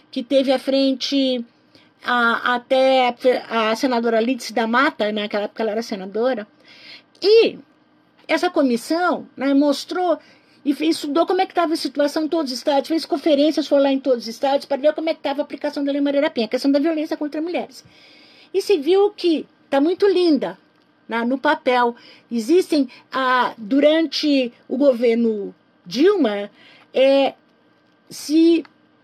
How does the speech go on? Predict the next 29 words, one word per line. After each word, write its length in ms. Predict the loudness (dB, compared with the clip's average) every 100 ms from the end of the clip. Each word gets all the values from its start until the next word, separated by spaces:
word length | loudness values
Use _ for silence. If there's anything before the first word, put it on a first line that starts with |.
| _ -6
fez 260 | 0 0 2
um 100 | -2
pacto, 720 | -2 0 0 0 _ -6 -4
né, 340 | -4 -2 -2 -6 -4
pra 120 | -2
implementação 760 | 0 0 0 0 -4 -2 0 2
dessas 380 | 2 0 -2
leis, 400 | 0 0 2 -2 -8 _
eh, 380 | -4 -4 -6 -10 -4
pacto 360 | -4 -2 -6 -8 -12 -20
de 160 | -10 -4
combate 460 | 0 2 2 0 0
à 40 |
violência 300 | 0 -2 -2
contra 260 | -4 -4 -4
a 20 |
mulher 320 | -2 -2 -2
com 100 | -4
os 100 | -2
estados. 600 | -4 -4 -4 -4 -6 -12 -18 -20 -20 _
É, 340 | -4 0 0 0
nem 240 | 0 0
todos 340 | 0 0 0 0
quiseram 260 | 0 0
assinar, 560 | 0 -2 0 0 -2 -6 _ -20 _
mas 300 | 0 2 4
a, 340 | 2 2 0 -4 _ -6
a, 560 | -2 -2 -2 -2
a 40 | 0